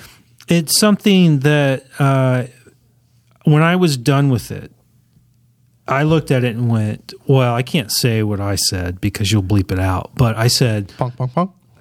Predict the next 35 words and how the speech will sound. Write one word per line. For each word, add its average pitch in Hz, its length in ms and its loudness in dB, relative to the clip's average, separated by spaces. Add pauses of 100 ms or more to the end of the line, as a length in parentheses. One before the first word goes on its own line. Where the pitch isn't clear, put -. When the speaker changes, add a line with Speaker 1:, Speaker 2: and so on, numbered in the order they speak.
(160)
Speaker 1:
I, 131 160 -2 (240)
I 156 120 0
said, 233 220 0
"Holy 175 380 2
<laughs> - 20 -8
bloop." 330 580 2 (320)
You 170 140 2
know, 127 540 2
how, 185 500 -4
how - 360 -6
did 180 140 -2
I 143 160 0
make 131 320 2
that? - 260 -12 (280)
Where 143 160 2
did, 139 240 -2
you 135 80 0
know, 120 160 2
where 143 140 2
did 156 120 -2
that 120 220 -4
come 110 240 -2
from? - 300 -10 (680)
And 147 140 4
it 151 40 2
was 156 140 -2
probably 220 360 4
the 135 440 2
first - 560 0
time 131 540 2
ever 110 420 -2
that 117 140 -2
I've 113 200 0
made 120 360 2
something 101 600 -2